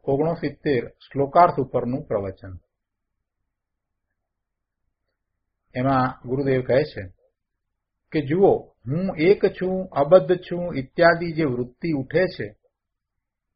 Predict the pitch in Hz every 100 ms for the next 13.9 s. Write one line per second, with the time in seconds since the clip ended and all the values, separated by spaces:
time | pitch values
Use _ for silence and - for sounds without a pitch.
0 | _ _ 180 202 151 160 196 170 - -
1 | 170 131 117 - 123 - 95 - 85 _
2 | _ _ _ _ _ _ _ _ _ _
3 | _ _ _ _ _ _ _ _ _ _
4 | _ _ _ _ 107 113 - 156 143 127
5 | 170 175 - 160 220 - 156 139 117 160
6 | - 147 - 139 139 147 98 104 101 -
7 | - _ _ _ _ _ _ _ _ _
8 | _ _ _ _ _ 151 156 180 202 214
9 | 196 170 180 139 135 190 190 180 190 185
10 | 170 165 - _ _ _ _ _ _ _
11 | _ _ - 165 180 175 - 135 156 -
12 | 160 165 131 123 143 147 156 113 139 -
13 | 143 - 131 156 139 104 107 107 -